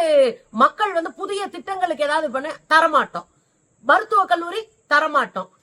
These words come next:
மருத்துவத்துக்கு எக்யூப்மெண்ட்ஸ் தரமாட்டோம். மெட்ரோ ட்ரெயின் தரமாட்டோம். எ-, எய்ம்ஸ் மருத்துவமனை தரமாட்டோம். நாங்க தமிழ்நாட்டுக்கு எதுவுமே தரமாட்டோம். கேரளாவுக்கு எதையுமே தரமாட்டோம். வெஸ்ட் பெங்காலுக்கு எதையுமே தரமாட்டோம்.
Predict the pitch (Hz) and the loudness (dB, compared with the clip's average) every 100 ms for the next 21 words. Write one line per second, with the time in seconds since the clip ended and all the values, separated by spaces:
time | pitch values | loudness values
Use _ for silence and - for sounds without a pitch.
0 | _ 233 330 - 427 403 320 320 339 294 | _ 0 0 0 -4 -4 -4 -8 -8 -12
1 | 381 - - 320 330 302 180 190 - _ | -12 -10 -2 0 0 -2 -4 -10 -10 _
2 | _ - 269 330 440 440 403 359 370 440 | _ -4 -2 2 2 2 2 -4 -4 -10
3 | - - 320 330 277 196 196 202 _ _ | -6 0 2 2 -2 -4 -8 -12 _ _
4 | _ 269 294 294 311 415 427 - 349 359 | _ -2 -2 0 0 -2 -10 -6 -6 -6
5 | 349 349 453 453 427 403 339 226 175 - | -8 -4 -4 0 0 2 0 -6 -8 -14
6 | _ _ _ _ 320 320 330 381 370 381 | _ _ _ _ -6 -4 -2 -2 -2 0
7 | 453 427 403 392 349 349 - 294 302 285 | 2 2 0 -8 -8 -8 -6 -4 -2 -4
8 | 202 - _ _ 320 392 427 359 339 370 | -6 -14 _ _ -2 0 0 -2 -2 -6
9 | 320 339 302 285 302 294 226 - _ 262 | -6 -8 -8 -4 -4 -4 -6 -12 _ -6
10 | 311 349 427 359 330 359 320 330 339 269 | -6 -6 -2 -2 -2 -4 -4 -4 -4 -4
11 | 269 220 233 | -4 -2 -2